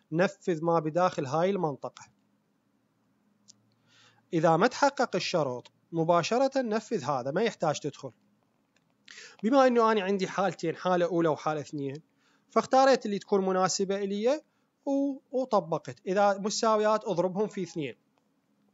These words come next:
أضرب قيمة المتغير في اثنين، إكس أو واي، لأن هم مساويين. إذا لا، فح-، اجمعهم وانطيني الناتج. هسه نجي ننفذ ونشوف. راح أضغط على سبيس.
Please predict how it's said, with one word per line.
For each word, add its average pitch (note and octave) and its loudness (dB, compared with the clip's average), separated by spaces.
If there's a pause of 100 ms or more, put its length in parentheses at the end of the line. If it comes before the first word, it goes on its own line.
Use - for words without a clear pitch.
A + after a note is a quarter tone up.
(160)
أضرب F#3 4
قيمة E3+ 0
المتغير D#3+ -2
في A3+ -4
اثنين، C#3 -8 (100)
إكس G3 0
أو A3 2
واي، D3 0 (140)
لأن D3+ -2
هم G#3 -4
مساويين. E3 -2 (920)
إذا G3 6
لا، G#3 6 (140)
فح-، - -8
اجمعهم E3+ -2
وانطيني F3+ -2
الناتج. C#3+ -8
هسه F#3+ 0
نجي G3 -6
ننفذ A3 -6
ونشوف. F3 -6 (1600)
راح D3+ 0
أضغط E3 -4
على D#3+ -2
سبيس. F3 -8